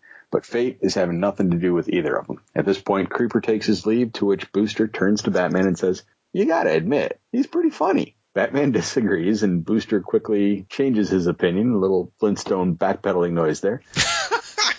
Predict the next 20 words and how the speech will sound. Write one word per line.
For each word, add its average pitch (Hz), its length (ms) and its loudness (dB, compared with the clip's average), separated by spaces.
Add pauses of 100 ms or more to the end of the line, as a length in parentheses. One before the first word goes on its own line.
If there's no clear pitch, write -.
(240)
League 147 260 -2
then 120 180 0
return 117 420 0
to 120 80 0
the 107 80 0
bug 98 380 0
and 98 200 0
fly 101 260 2
back 101 300 -2
to - 80 -6
their 95 140 2
headquarters. - 680 -4 (160)
Batman 101 340 0
assigns 98 420 0
Mister 101 260 0
Miracle 101 340 0
monitor 104 520 0
duty 90 380 0
en 92 120 2
route. 87 280 0